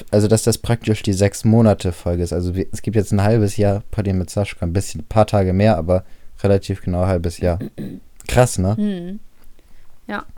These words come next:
Speaker 2: das stimmt. <clears throat>
Speaker 1: Das
Speaker 2: Ich dachte,
Speaker 1: wie,
Speaker 2: es scheitert.
Speaker 1: das ist wie ein doppeltes Jubiläum heute.
Speaker 2: Ja. Und weißt du, was mich richtig ankotzt?
Speaker 1: Hm?
Speaker 2: Dass Poddy mit Sascha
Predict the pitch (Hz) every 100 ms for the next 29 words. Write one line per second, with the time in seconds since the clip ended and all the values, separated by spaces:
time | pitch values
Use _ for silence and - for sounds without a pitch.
0 | - - 196 - 226 185 - - - -
1 | - - 349 330 330 330 311 247 190 -
2 | - - 233 277 226 - 285 240 185 165
3 | 165 - - - - - 92 87 101 117
4 | 113 - - - - 110 101 92 92 -
5 | - - - - - - 85 90 82 87
6 | 85 90 87 82 90 - - - - -
7 | - - - - - 202 202 190 175 -
8 | 220 220 285 320 277 277 262 320 302 -
9 | 247 269 - 196 233 - - - 120 135
10 | 151 - - - - - - - - -
11 | - - 214 - 302 339 294 - 311 -
12 | - 285